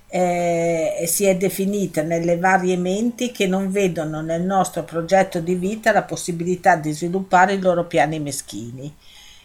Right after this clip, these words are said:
I fatti nuovi che le-, lasciamo alla considerazione, eh, dell'umanità e della storia sono i seguenti.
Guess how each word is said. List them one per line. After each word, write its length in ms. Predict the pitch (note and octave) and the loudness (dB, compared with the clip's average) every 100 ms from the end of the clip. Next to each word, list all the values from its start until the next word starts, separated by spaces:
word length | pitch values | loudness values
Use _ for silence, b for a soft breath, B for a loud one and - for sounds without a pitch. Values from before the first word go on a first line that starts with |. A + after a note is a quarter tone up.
| B | B
I 140 | G3 | -6
fatti 380 | F#3 A#3+ B3+ B3+ | 6 6 6 0
nuovi 480 | A#3+ A#3 G#3 E3+ E3+ | 2 4 4 4 2
che 160 | F#3 | 0
le-, 320 | F#3 G3 F3+ F3 | 4 4 4 2
lasciamo 640 | F3 - A3 G#3 E3+ E3 | 2 2 0 2 2 0
alla 160 | D#3+ D#3 | -2 -2
considerazione, 1300 | F3+ E3+ F3 E3 E3+ E3+ - G#3 F#3 D#3 D#3 D3+ D3 b b b - | -4 -8 -6 -2 0 0 0 2 2 0 -2 -6 -6 b b b -4
eh, 680 | E3 E3 D#3+ D#3 D#3+ D#3 D#3 | 0 2 2 4 2 0 0
dell'umanità 760 | E3+ F3 F3+ F3+ F3 E3+ G3 | 2 2 2 2 0 6 8
e 100 | E3+ | 8
della 260 | D#3 E3 F#3+ | 4 2 2
storia 560 | F#3+ - F3+ F#3+ G#3+ | 2 4 8 8 6
sono 240 | A3 G3+ F3 | -2 -2 -4
i 40 | |
seguenti. 800 | D#3 D#3+ C#3 C#3 C3 C3+ - C#3 | -2 -4 -6 -8 -10 -12 -10 -10